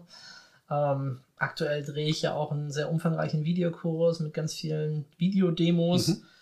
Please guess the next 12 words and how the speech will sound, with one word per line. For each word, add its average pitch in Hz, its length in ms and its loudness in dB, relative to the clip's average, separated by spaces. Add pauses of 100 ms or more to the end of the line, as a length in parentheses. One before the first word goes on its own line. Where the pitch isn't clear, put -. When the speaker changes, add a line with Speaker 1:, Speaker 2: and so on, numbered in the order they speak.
(140)
Speaker 1:
von - 180 0
den 160 120 2
gängigsten 165 400 0
Practitioner-Formaten 156 1300 -2
mit, 151 240 -4
äh, 151 200 -2
drei, 151 420 -2
teilweise 151 340 -6
vier - 180 -6
Kameras. 156 800 0
Also 143 180 -8
wirklich, 151 400 -6